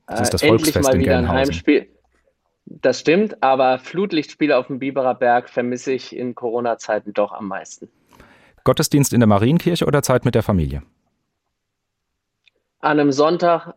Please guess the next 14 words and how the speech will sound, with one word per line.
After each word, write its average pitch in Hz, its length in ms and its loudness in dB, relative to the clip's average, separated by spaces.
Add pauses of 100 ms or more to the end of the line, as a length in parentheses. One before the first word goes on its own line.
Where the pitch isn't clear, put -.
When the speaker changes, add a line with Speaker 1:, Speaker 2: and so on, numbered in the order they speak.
Speaker 2:
ist - 240 -8
Zeit 127 200 -2
für - 160 -10
beides. 101 520 -10 (1120)
Jetzt. - 460 -2 (1120)
Speaker 1:
Essen 127 320 0
im 110 260 4
Lieblingsburgerladen 117 960 2
in 107 100 2
Gelnhausen 104 500 2
oder 139 240 -2
kochen 123 240 -2
mit 104 120 -2
Freunden? - 320 -8